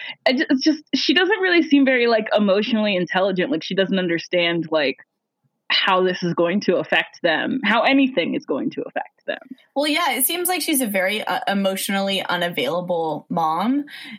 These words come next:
Speaker 2: And that's kind of, it's kind of like, uh, Kurt Russell in the original. He's emotionally available in certain ways as a dad, whatever that means at that time. But he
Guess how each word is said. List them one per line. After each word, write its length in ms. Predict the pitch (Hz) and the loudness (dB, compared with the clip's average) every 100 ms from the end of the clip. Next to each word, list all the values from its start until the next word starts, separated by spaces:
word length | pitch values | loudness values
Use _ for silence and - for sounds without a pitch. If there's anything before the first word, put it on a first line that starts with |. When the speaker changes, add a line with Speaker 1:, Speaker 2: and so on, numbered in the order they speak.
| - | -4
Speaker 2:
And 260 | 202 202 190 | -2 -2 -2
that's 280 | 196 220 - | -2 -2 -4
kind 300 | - 220 214 | -2 -2 0
of, 200 | 208 196 | -2 -2
it's 120 | 233 | -4
kind 200 | - 330 | -2 -2
of 80 | 339 | 0
like, 320 | 294 202 - - | -2 -2 -4 -2
uh, 180 | 202 190 | -2 0
Kurt 300 | 285 311 185 | -4 -4 -2
Russell 520 | 196 190 190 180 180 | -2 0 -2 0 -2
in 100 | 175 | -2
the 120 | 170 | -4
original. 760 | 160 185 190 185 170 170 180 - - - _ _ | -4 -4 -4 -4 -4 -4 -4 -8 -20 -20 _ _
He's 420 | - 302 302 254 - - - 262 | -6 -2 0 0 0 -4 -4 -2
emotionally 680 | 262 294 294 311 294 277 240 | 0 0 -2 -2 0 0 0
available 420 | 220 214 190 190 | -2 -2 0 0
in 140 | 185 | 0
certain 320 | 185 190 170 | -2 -4 -4
ways 260 | 170 160 165 | -4 -4 -2
as 160 | 165 165 | -4 -6
a 60 | |
dad, 420 | 151 156 143 151 170 | -6 -2 -2 -2 -2
whatever 380 | 170 151 170 | -4 -2 -2
that 280 | 165 165 147 | -2 -2 -2
means 360 | 165 147 165 156 | -4 -4 -4 -4
at 200 | 165 151 | -4 -4
that 160 | 151 - | -4 -4
time. 420 | 165 143 160 170 | -4 -2 -4 -2
But 340 | 190 180 175 - | -2 0 -2 -6
he 760 | - 214 202 196 190 185 185 | -6 -2 0 0 0 -2 -4